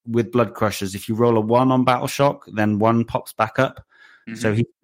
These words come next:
Speaker 1: his first turn, um,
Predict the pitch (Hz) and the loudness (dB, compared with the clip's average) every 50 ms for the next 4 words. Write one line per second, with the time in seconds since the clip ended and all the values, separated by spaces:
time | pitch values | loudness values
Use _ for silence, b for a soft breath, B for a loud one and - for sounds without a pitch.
0 | 120 113 113 107 - - - 131 123 120 117 113 - - - 127 117 107 104 98 | -8 -6 -6 -6 -6 -2 0 2 2 4 2 0 -2 -4 0 2 4 4 4 4
1 | 95 101 107 107 104 _ _ _ _ _ _ _ _ _ _ _ _ - 98 98 | 4 2 2 0 -4 _ _ _ _ _ _ _ _ _ _ _ _ -2 0 0
2 | 98 98 98 98 98 98 95 95 95 - | 2 2 2 2 2 0 0 -2 -4 -8